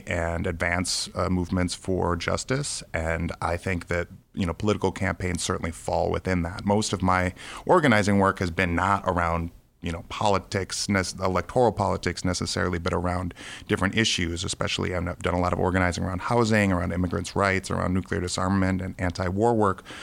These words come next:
Um, In These Times, of course, doesn't, it's a five oh one C three, it's a nonprofit, it doesn't endorse a candidate. You know, we've written about positive things about lots of candidates,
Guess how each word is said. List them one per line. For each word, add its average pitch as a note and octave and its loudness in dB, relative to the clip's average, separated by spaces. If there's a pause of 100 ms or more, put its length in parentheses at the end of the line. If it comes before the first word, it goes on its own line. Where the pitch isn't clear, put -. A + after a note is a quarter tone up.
(240)
Um, G2 4
In B2 6
These G#2 4
Times, E3+ 4
of G#2+ 2
course, G#2 2
doesn't, G2 4
it's G2 0
a - 0
five G2 2
oh F#2 0
one F2 2
C - -6
three, A#2+ 2
it's G#2 0
a - -2
nonprofit, F#2 2
it F2 -6
doesn't F#2 2
endorse G2+ 2
a - -6
candidate. G#2+ 2
You F#2 0
know, E2+ 0
we've F2 -6
written F#2+ 0
about F2+ -4
positive G2+ 0
things A2 4
about G2+ 2
lots G#2 2
of - -4
candidates, G#2 -2